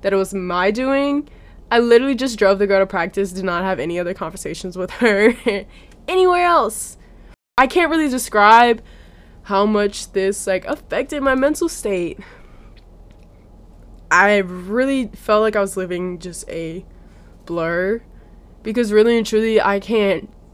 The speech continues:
really describe the things that happened <laughs> in all of those months leading up to the pandemic shutdown. Everything just blurred together. I had no real actual concept of time.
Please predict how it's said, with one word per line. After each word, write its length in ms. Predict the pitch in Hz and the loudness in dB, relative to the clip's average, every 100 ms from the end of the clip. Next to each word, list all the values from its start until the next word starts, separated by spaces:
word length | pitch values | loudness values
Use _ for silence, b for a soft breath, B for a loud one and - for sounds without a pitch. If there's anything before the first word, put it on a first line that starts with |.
| - | -18
really 380 | 202 202 202 202 | -6 0 2 2
describe 560 | 185 - 185 170 240 | -2 -4 0 2 2
the 120 | 320 | -2
things 220 | 320 320 330 | -2 -4 -2
that 120 | 320 | -2
happened 560 | 339 339 330 311 294 - | 0 0 0 0 0 0
<laughs> 220 | 302 - | -2 2
in 400 | 269 277 269 277 B B B B 214 | 4 4 4 2 B B B B 2
all 180 | 240 | 4
of 120 | 262 233 | 4 4
those 240 | 240 233 | 2 2
months 340 | 233 233 233 | 0 0 0
leading 320 | 233 226 226 214 | -2 -2 0 2
up 180 | 214 - | 2 0
to 200 | 247 226 | -6 -4
the 80 | |
pandemic 360 | 220 226 220 202 | -2 -2 -2 -4
shutdown. 520 | - 220 220 226 233 - - - | -6 -4 -2 -2 -4 -8 -20 -2
Everything 440 | 220 254 262 262 | 0 2 0 0
just 220 | 240 247 - | 0 0 0
blurred 200 | 208 208 | 0 0
together. 400 | 208 214 208 185 | 0 2 4 2
I 40 | |
had 260 | 196 196 185 | 2 -2 2
no 220 | 185 190 | 0 2
real 160 | 196 180 | 2 2
actual 340 | 185 - 196 | 0 -2 -6
concept 400 | 185 190 196 190 | -2 -4 -4 -8
of 100 | 190 | -12
time. 640 | - 190 196 196 196 214 | -10 -2 0 2 2 -2